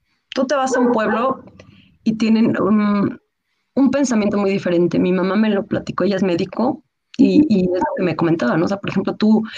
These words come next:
ibas a X pueblo, aquí a una hora de, de donde estamos ahorita, y tú les hablabas de anti-, anticonceptivos y para ellos eso era del diablo.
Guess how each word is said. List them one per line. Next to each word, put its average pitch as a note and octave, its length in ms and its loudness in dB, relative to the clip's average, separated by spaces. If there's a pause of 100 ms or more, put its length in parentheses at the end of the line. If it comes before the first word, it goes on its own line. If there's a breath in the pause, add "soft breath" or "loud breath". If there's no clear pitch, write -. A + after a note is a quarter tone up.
(220 loud breath)
ibas A3+ 240 0
a - 60 0
X F#4+ 200 -2
pueblo, F#3+ 280 -2
aquí F#3 240 -2
a - 240 -2
una F#3+ 280 0
hora F3+ 200 0
de, - 140 -2
de - 300 -2
donde D#3 200 0
estamos E3+ 360 -2
ahorita, D#3 400 -2 (1120 loud breath)
y F#3+ 160 0
tú B3+ 200 -2
les C#4+ 200 0
hablabas A3+ 260 -2
de A3 60 0
anti-, F#3 160 -2 (100)
anticonceptivos F3 840 -4 (100)
y D#3 340 -4 (260)
para E3+ 180 -2
ellos G#3+ 240 -2
eso G3+ 140 -6
era G3 100 -2
del D3+ 140 0
diablo. G#3+ 300 -2